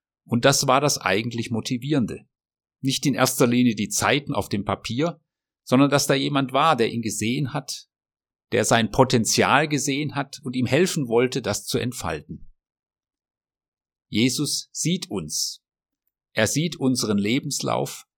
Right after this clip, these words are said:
und es geht ihm nicht um Rekorde. Aber er sieht, dass wir einen Lebenslauf laufen können, der erfüllend ist, der ein Ziel hat. Sinnvolle Ziele in diesem Leben und ein Ziel am Ende des Lebens, die Gegenwart und Herrlichkeit bei ihm.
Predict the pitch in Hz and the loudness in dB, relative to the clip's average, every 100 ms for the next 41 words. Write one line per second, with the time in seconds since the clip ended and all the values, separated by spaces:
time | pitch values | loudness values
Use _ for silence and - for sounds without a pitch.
0 | _ _ _ _ _ _ - 131 - 156 | _ _ _ _ _ _ -2 -2 2 2
1 | 156 147 175 - 143 123 131 - 151 - | 2 -2 -2 -2 -4 -2 -4 0 -2 -2
2 | - _ _ _ _ _ _ _ - 131 | -10 _ _ _ _ _ _ _ -2 2
3 | 131 127 147 175 160 127 143 - 113 113 | 4 2 0 -2 0 0 0 -2 0 0
4 | 147 147 - 113 127 117 117 - 139 - | 0 -2 0 0 2 2 2 0 -4 -2
5 | 123 123 110 - - 185 123 - - - | -2 0 -2 -2 0 0 -2 -4 -8 -4
6 | 101 117 - 165 175 120 95 - _ _ | -4 -4 -4 -6 -6 -8 -12 -14 _ _
7 | _ _ _ _ _ _ - 143 185 - | _ _ _ _ _ _ 2 4 4 4
8 | 156 135 123 - 147 147 107 113 143 147 | 4 4 0 -2 0 0 -2 -4 -4 -2
9 | 127 120 139 147 143 _ _ _ _ _ | 0 0 0 -4 -12 _ _ _ _ _
10 | - 120 131 139 - 175 151 - 196 175 | -6 2 2 2 0 2 2 2 2 2
11 | 107 98 - 95 113 - - - - - | 2 0 -2 -2 -2 -4 -4 -4 -4 -8
12 | 101 113 139 151 135 123 123 - - - | -2 2 2 0 0 0 -2 -8 -10 -2
13 | 107 107 113 - 107 - - 214 180 165 | 0 0 -4 -4 -6 -2 -2 -2 -6 -8